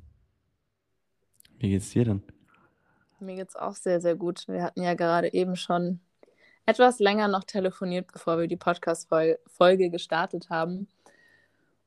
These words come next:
Speaker 2: Und ja, ich merk so langsam, dass ich wieder die Struktur in meinem Leben bekomme und wieder mehr meiner Vision von meinem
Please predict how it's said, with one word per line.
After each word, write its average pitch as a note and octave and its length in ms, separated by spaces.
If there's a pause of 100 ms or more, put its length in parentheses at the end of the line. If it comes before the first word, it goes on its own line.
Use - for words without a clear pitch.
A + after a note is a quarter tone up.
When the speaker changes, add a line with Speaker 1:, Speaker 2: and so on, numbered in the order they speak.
Speaker 2:
Und F#3+ 880 (160)
ja, G3+ 300
ich F#3 120
merk F#3+ 240
so F3+ 140
langsam, F3+ 600
dass F3+ 200
ich - 180
wieder F3+ 200
die F3 120
Struktur G3 800 (300)
in F3+ 100
meinem F3 320
Leben F3 280
bekomme E3 600
und E3+ 260
wieder F3 200
mehr F3 500 (540)
meiner F#3 380
Vision F#3+ 640
von F3+ 300
meinem F3 640